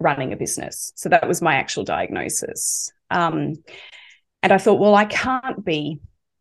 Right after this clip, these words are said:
I can't be with my patients twenty-four seven. I can't actually sit on their shoulder every time they're going to be exposed to some kind of temptation," which they will be. I mean, come on,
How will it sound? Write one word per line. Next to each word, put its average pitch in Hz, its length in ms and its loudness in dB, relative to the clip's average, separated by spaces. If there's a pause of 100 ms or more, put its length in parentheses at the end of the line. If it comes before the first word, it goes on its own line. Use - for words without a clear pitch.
(200)
I 233 60 -2
can't 262 280 -4
be 277 100 0
with 254 180 -2
my 190 120 2
patients 170 540 -4
twenty-four 160 720 -4
seven. 170 320 -2
I 208 60 -4
can't 240 360 0
actually 214 360 0
sit 208 240 0
on 185 120 -2
their 175 120 0
shoulder 165 360 -2
every 180 260 0
time 196 300 -4
they're 175 180 0
going 175 220 -2
to - 100 -10
be 160 140 -4
exposed 156 500 -4
to - 80 -8
some 156 180 -4
kind 143 180 -4
of 143 120 -12
temptation," - 800 -4
which - 240 -2
they 247 140 4
will 269 200 0
be. - 240 -4
I - 40 -8
mean, 190 120 -6
come 254 180 -2
on, 160 260 -2